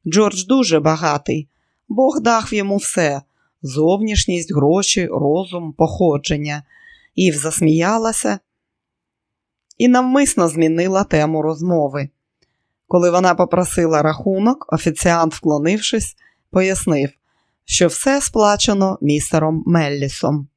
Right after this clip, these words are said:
Олександра не могла змусити себе не думати про Джорджа.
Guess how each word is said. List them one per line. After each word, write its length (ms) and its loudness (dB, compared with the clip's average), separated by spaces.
Олександра 640 -2
не 100 2
могла 400 0
змусити 600 -4
себе 380 -2
не 140 0
думати 460 -4
про 200 -2
Джорджа. 600 -6